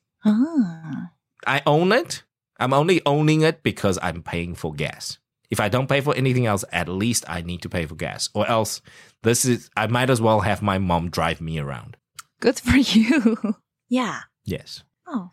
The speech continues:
Speaker 1: that's because that's your own car.
Speaker 2: Yes.
Speaker 1: Hmm.
Speaker 2: And then, little did you know, teenagers being rebellious, right?
Speaker 1: Right.
Speaker 2: So I would sharing the car with my mom,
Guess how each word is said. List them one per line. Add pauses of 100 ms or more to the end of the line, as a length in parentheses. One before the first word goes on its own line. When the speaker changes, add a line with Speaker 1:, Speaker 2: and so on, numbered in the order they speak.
Speaker 1:
that's
because
that's
your
own
car. (260)
Speaker 2:
Yes.
Speaker 1:
Hmm. (640)
Speaker 2:
And
then, (280)
little
did
you
know, (140)
teenagers
being
rebellious,
right? (300)
Speaker 1:
Right.
Speaker 2:
So
I
would (220)
sharing
the
car
with
my
mom,